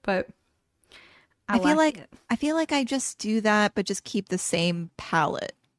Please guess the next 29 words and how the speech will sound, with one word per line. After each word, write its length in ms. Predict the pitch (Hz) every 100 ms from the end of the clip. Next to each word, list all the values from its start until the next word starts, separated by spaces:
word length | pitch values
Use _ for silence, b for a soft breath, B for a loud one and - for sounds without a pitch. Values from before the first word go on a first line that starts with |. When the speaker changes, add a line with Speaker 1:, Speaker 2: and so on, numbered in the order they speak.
| _ _ _ _ _ _
Speaker 1:
Yeah. 420 | 226 190 135 147 -
Speaker 2:
You 160 | - 180
know? 380 | 175 165 170 185 _ _ _ _ _ -
Like, 160 | 185
Speaker 1:
Yeah. 80 | 214
Speaker 2:
I'm 140 | 202 226
a, 160 | 214 - -
I'm 180 | 208
in, 240 | 214 208 196
I'm 160 | 190 208
a 60 | 214
mesh 480 | 185 175 180 -
girly. 680 | - 185 190 190 190 196 202 - _ -
Like, 380 | 170 160 - _ _ _ _ -
mesh 300 | 180 196 208
is 360 | - 185 - - _
such 300 | - 196 -
a 60 |
good 180 | 180 185
addition 540 | 175 170 165 175 170 170
to 460 | - 165 165 160 156
any 220 | 165 165
outfit 400 | 160 - 165 -
for 240 | 170 160
the 100 | 160
summer 480 | 165 175 160 160 160
or 160 | - 381 440 440 415
the 80 | -
fall. 340 | - 359 370